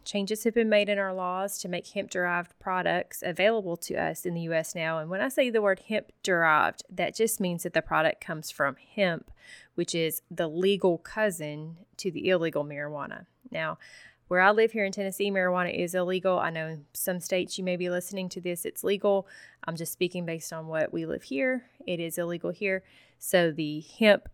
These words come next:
version is the legal version here. And back then, though,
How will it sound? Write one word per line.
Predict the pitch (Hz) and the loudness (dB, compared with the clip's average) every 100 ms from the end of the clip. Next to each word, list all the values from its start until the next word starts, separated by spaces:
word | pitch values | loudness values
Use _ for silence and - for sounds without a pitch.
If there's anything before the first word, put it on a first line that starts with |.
| - | -2
version | 180 190 185 170 151 156 | 4 4 4 0 -4 -4
is | 165 160 | -4 -4
the | - 160 | -6 -6
legal | 170 - | -4 -4
version | 156 - 165 165 151 | -2 -2 -2 -6 -12
here. | - 185 170 143 135 - - - - _ | -12 -8 -6 -6 -8 -12 -20 -20 -20 _
And | - 165 165 156 160 - | -8 -6 -4 -4 -6 -10
back | 175 190 202 - | -2 4 4 4
then, | 190 285 285 | 4 8 10
though, | 190 165 160 160 156 160 | 8 4 0 -4 -6 -10